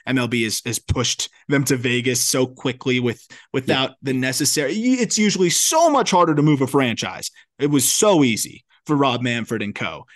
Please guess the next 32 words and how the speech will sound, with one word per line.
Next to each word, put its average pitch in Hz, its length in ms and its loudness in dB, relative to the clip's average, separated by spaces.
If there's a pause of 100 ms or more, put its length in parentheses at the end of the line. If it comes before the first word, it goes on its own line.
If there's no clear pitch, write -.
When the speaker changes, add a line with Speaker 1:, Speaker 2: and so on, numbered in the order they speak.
(100)
Speaker 1:
uh, 113 160 -2
to 131 140 -2
Speaker 2:
Yes. 127 200 -2
Speaker 1:
move 131 180 -4
Oakland. 117 420 -4 (200)
I'm 190 200 2
glad 135 580 -2
that, 110 260 -4 (180)
that 117 260 -6
we 117 340 -2 (480)
saw 127 300 -2
Tampa 120 580 -4 (380)
fight 165 260 -2
through 127 180 0
this 120 220 -2
and, 98 260 -6
and, 107 240 -8
and 113 160 -4
actually 117 600 -4 (280)
end 175 240 2
up 139 380 0
keeping 120 560 -2
the 110 100 -6
team 113 520 -4
where 117 340 -2
that, 123 140 -2
where 131 220 2
it 120 60 0
is. 110 380 -2 (100)
And 117 300 -2 (500)
more 170 220 0
importantly, 127 800 0